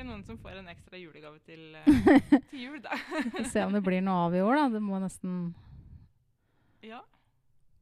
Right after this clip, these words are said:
Speaker 2: gjøre det i år.
Speaker 1: Jeg må jo det.
Speaker 2: Ja.
Speaker 1: Eh, og den er jo også basert på en novelle som heter Grantreet, som Tove Jansen skrev i nitten sekstito.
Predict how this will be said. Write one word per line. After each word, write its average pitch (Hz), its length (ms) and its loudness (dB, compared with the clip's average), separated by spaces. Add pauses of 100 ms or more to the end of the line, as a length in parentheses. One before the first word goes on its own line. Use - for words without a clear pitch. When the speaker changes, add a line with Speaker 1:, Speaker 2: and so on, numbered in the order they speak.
(260)
Speaker 2:
gjøre 185 180 0
det 156 60 -4
i 156 80 -4
år. 214 140 -6 (340)
Speaker 1:
Jeg 220 100 -14
må 202 140 -16
jo 262 80 -16
det. 254 120 -16 (200)
Speaker 2:
Ja. 247 160 -6 (880)
Speaker 1:
Eh, 233 640 -14 (220)
og 240 120 -18
den 240 120 -12
er 208 120 -14
jo 214 80 -16
også 196 300 -20 (340)
basert 196 800 -18 (140)
på 202 120 -16 (1300)
en 185 260 -18
novelle 180 600 -16
som - 160 -20
heter 165 240 -20
Grantreet, 170 1040 -18
som 175 240 -20
Tove 160 160 -20
Jansen - 340 -20
skrev - 300 -20
i 170 80 -20
nitten 170 240 -20
sekstito. 254 600 -20